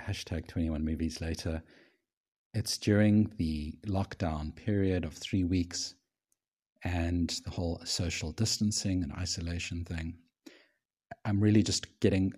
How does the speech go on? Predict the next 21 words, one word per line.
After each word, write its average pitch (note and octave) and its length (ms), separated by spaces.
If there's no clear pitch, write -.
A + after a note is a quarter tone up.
twenty-one F#2 520
movies F2 420
that D#2+ 140
are D#2 140
great F2 520
and F2 220
that E2 120
are D#2 160
currently E2+ 380
streaming. E2+ 580
And F2+ 560
the F#2+ 160
movie G#2 300
I - 20
watched - 280
today D#2+ 380
was D#2 240
I F#2 220
Am E2+ 180
Heath - 480
Ledger. D#2 400